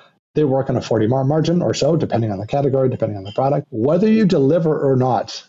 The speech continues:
they charge you, right? So on a hundred thousand bucks, and let's just say they make a forty margin, the second they place that, you deliver, they sell it to consumers, they make forty margin.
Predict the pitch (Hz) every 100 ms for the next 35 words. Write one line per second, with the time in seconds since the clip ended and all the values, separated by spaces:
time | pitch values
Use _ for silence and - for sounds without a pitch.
0 | _ _ - 131 123 120 - - _ _
1 | _ _ 127 151 160 _ _ _ - -
2 | 127 123 117 113 - - - - 143 139
3 | 160 185 147 123 127 123 131 - 123 123
4 | - - 127 107 104 104 - 113 104 135
5 | 104 98 127 - - 202 202 165 170 175
6 | 160 170 - - - 147 156 143 165 233
7 | 247 - - - 147 143 190 185 156 151
8 | 131 180 185 156 117 104 123 113 113 127
9 | 185 175